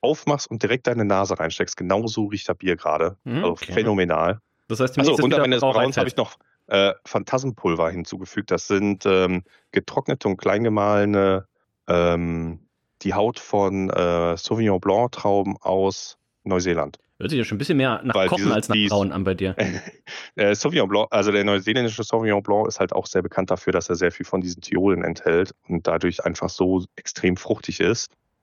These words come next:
Speaker 1: Und das wird dann einfach benutzt, um noch mehr von diesen Vorgängerstoffen, aus der, aus die die Hefe dann, ähm,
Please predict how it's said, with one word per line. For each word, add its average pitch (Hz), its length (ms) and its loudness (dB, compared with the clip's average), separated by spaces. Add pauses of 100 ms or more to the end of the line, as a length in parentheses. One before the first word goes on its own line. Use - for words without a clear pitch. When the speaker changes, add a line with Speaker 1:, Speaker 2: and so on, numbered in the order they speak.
Speaker 1:
Und 92 160 0
das 113 120 -2
wird - 100 -4
dann 98 100 0
einfach 98 240 0
benutzt, 92 320 -2
um 92 160 -2
noch 101 240 -2
mehr 98 160 2
von - 140 -4
diesen 95 200 -6
Vorgängerstoffen, 90 920 -2 (400)
aus - 180 -2
der, 95 240 2 (100)
aus 87 280 0
die 92 220 -2
die 87 300 0
Hefe 95 340 -4
dann, 87 420 0
ähm, 80 400 -2